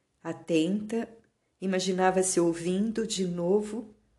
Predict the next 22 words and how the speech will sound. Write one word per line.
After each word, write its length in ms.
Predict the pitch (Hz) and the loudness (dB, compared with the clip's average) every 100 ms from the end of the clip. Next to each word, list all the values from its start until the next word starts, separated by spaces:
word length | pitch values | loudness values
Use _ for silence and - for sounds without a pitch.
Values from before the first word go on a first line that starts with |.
| _ | _
a 60 | - | 0
algazarra 640 | 180 180 175 170 185 190 185 | 2 4 2 2 2 2 0
das 240 | 170 170 | -2 -4
crianças, 920 | - 196 180 165 165 165 - 165 - - _ _ _ - | -4 0 4 4 2 -4 -6 -8 -8 -16 _ _ _ -2
lançando 500 | 175 170 170 170 170 | 2 2 4 2 4
a 60 | 165 | 0
bola 640 | 143 156 165 208 226 240 - _ _ | 4 4 6 4 0 -4 -12 _ _
ou 100 | 180 | -6
manejando 680 | 185 180 185 185 170 165 170 | -2 0 0 0 0 -2 -2
a 40 | |
peteca. 840 | 170 175 175 151 135 131 - 143 - _ _ _ _ _ _ _ _ | -2 -4 -4 -4 -4 -6 -12 -16 -20 _ _ _ _ _ _ _ _
Sim, 480 | - - 151 131 - - _ _ _ _ _ _ - | -6 -2 0 -2 -12 -20 _ _ _ _ _ _ -6
não 140 | 202 | -2
possuía 500 | 196 185 - 175 175 | 0 0 0 0 0
um 100 | 185 | 2
lar 360 | 160 147 151 151 | 2 2 -2 -4
para 120 | 151 | -6
morrer, 560 | 151 147 151 151 151 - _ _ _ _ _ _ | -6 -2 -2 -2 -8 -20 _ _ _ _ _ _
mas 240 | 175 170 170 | -2 -2 0
dispunha 580 | 175 - - 180 170 170 | -4 -4 -2 -2 -2 0
da 160 | 170 | -2
praia, 600 | 175 156 135 135 135 139 | -2 -2 0 -2 -4 -8